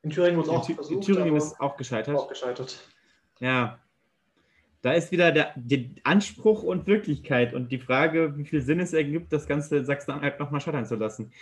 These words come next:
Speaker 2: Ich bin auch, ehrlich gesagt, juristisch nicht tief genug drin in der Thematik, um zu sa-, um,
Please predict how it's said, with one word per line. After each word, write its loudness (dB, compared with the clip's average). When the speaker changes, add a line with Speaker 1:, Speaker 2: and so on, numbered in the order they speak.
Speaker 2:
Ich -16
bin 0
auch, 0
ehrlich -2
gesagt, 0
juristisch 0
nicht 0
tief 0
genug -4
drin 0
in -4
der -2
Thematik, -4
um -4
zu -10
sa-, -2
um, -2